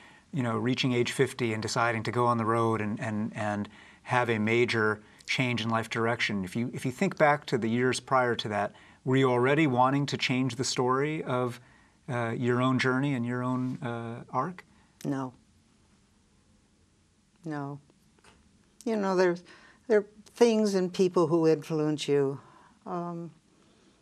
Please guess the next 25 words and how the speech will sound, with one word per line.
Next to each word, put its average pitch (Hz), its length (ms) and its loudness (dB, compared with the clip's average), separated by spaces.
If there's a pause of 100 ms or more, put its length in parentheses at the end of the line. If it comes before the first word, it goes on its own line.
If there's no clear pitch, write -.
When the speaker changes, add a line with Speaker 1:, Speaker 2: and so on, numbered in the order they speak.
(1300)
Speaker 2:
I 165 180 -2
can't 175 280 -4
think 160 200 -2
of 147 100 -2
anybody 147 440 2
who 143 60 0
said 147 220 2
anything 139 240 0
to 139 100 -2
me 147 160 0
about 135 240 0
airplanes. 139 560 -4 (380)
Speaker 1:
Hmm. 95 140 -18 (280)
Speaker 2:
And 135 120 -4
I 139 100 -2
don't 147 120 -2
know 135 80 -4
why 139 300 0
I 131 60 -2
did 131 240 -2
that. 123 220 -6 (140)
I 143 60 -6
really 151 300 0
don't. 131 340 -4 (220)
<laughs> 190 80 0